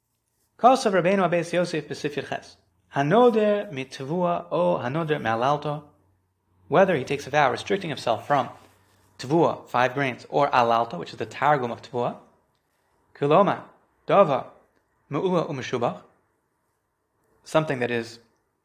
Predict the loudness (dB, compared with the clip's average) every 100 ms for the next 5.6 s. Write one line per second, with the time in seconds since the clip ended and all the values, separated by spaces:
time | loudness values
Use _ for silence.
0 | _ _ _ _ -8 0 2 2 0 -8
1 | -8 -8 -12 -18 _ _ _ _ _ _
2 | _ _ _ -12 -12 -12 -16 _ _ _
3 | _ _ _ _ _ _ _ _ _ _
4 | 0 2 2 0 -4 -6 -14 _ _ _
5 | _ _ -8 -8 -8